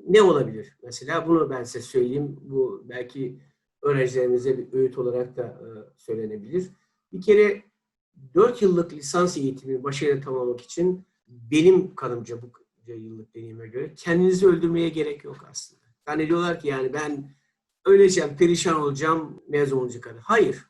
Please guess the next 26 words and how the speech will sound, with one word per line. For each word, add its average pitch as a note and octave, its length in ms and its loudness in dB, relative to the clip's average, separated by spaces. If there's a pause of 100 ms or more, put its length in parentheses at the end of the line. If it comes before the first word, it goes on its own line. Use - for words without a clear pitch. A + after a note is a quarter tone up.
(240)
Her B3+ 300 -4
yıl G#3+ 260 2
düzenli F#3+ 480 2
bir A3 120 -2
çalışma A2+ 600 -8 (380)
planı C#3+ 220 0
içinde B2+ 680 -4 (540)
aslında B2+ 520 -8
çok A#3 280 -2
başarılı E3+ 640 2
bir E3 300 0
eğitim D3+ 800 -6
süresi C#3 380 -2
geçirebilirsiniz A#2+ 720 -8
aslında. C3+ 480 -10
Yeter E3 560 -2
ki E3 400 -6
her G3 200 -6
yıl D3 300 0 (520)
başarılı C#3 500 -2
çalışın. G3+ 640 -2 (180)
Bir D#3+ 160 -8
kere F#3+ 380 2
dikkat - 320 -6
ettiğim C3 400 -4
husus, F3 260 -8